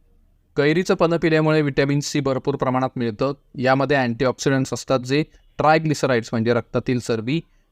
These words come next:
कमी करतात, कोलेस्टेरॉल कमी करतात, त्यामुळे रक्तवाहिन्या रुंद होतात. व्हिटॅमिन सीमुळे आपल्या शरीरातील रक्ताभिसरण सुधारतं, त्यामुळे आपल्या शरीरातील सर्व अवयवांना पुरेसा रक्तपुरवठा होतो, पुरेसा प्राणवायू मिळतो,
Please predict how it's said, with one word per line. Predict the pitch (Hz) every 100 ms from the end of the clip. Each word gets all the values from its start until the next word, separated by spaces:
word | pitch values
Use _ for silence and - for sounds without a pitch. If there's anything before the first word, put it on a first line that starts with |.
| -
कमी | 143 175
करतात, | 143 - 143 151 -
कोलेस्टेरॉल | 127 135 - 160 160
कमी | 151 151 147
करतात, | 143 127 147 -
त्यामुळे | 139 131 135
रक्तवाहिन्या | 127 - 123 120 120
रुंद | 117 113 113
होतात. | 131 123 143 147 _ _ _ -
व्हिटॅमिन | 123 117 160 170 170
सीमुळे | - 180 170 135
आपल्या | 135 - 127 143
शरीरातील | - 131 131 131 135 131
रक्ताभिसरण | 120 - 117 117 123 117
सुधारतं, | 113 107 113 113 135 131
त्यामुळे | 120 123 156 - _ _ -
आपल्या | 120 143 156
शरीरातील | - 135 131 123 131
सर्व | - 135 139
अवयवांना | 160 123 120 120 117 110 113
पुरेसा | 127 120 113 113 127
रक्तपुरवठा | 113 - 120 120 113 131
होतो, | 120 104 127
पुरेसा | - 117 117 127
प्राणवायू | 123 123 131 139 147
मिळतो, | 156 147 170 220